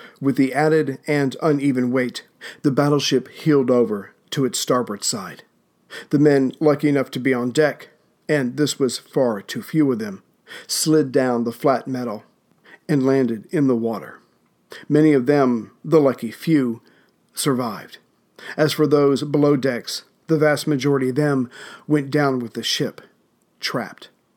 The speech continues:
In fifteen minutes, the battleship rolled over and sank. Of its one thousand two hundred plus crew, only four hundred twenty-four men survived, officers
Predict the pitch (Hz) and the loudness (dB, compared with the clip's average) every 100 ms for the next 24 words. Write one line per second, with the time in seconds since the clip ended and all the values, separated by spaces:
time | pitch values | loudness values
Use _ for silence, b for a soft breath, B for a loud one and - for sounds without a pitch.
0 | _ _ _ B - 151 - 165 156 165 | _ _ _ B 0 0 4 2 2 2
1 | 143 143 131 113 - B - 139 156 147 | 4 2 0 -4 -10 B -4 0 2 2
2 | 135 139 147 147 139 147 135 120 113 95 | 0 -2 -4 -2 0 2 0 0 -2 -8
3 | _ _ _ _ - 123 110 - 117 - | _ _ _ _ -10 -6 -4 -6 -6 -12
4 | - _ _ _ B B - 160 147 - | -18 _ _ _ B B 0 2 0 0
5 | 156 143 143 143 135 135 123 160 143 143 | 0 0 2 2 0 -4 -2 -2 -2 -4
6 | 135 123 151 127 - - 170 156 127 117 | -6 -6 -4 -4 -6 -2 2 4 2 -4
7 | b b b b b _ 147 143 123 - | b b b b b _ 0 2 0 0
8 | 151 135 139 131 120 151 131 113 139 123 | 0 0 0 0 -2 -2 -2 0 0 0
9 | 117 123 123 113 117 113 101 82 - - | 0 -2 -4 -6 -8 -8 -10 -12 -16 -20
10 | _ _ _ - 131 139 127 139 123 - | _ _ _ -6 -4 -4 -6 -6 -8 -10